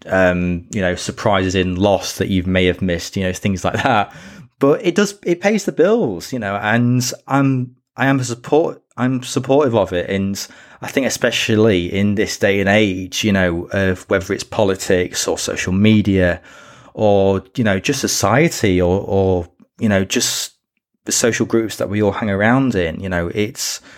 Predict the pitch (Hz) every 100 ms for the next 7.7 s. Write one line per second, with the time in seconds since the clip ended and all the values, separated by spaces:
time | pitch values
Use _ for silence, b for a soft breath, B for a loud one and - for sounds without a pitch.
0 | B B - 135 160 139 120 107 101 131
1 | 131 117 92 90 92 101 - 127 117 117
2 | 120 - 107 104 113 101 - - - _
3 | - _ _ _ - 110 98 123 117 139
4 | 147 131 131 - 120 123 151 113 92 95
5 | 101 120 - 113 120 113 120 - 127 147
6 | - 101 98 107 107 107 - 107 107 101
7 | 98 95 117 107 87 -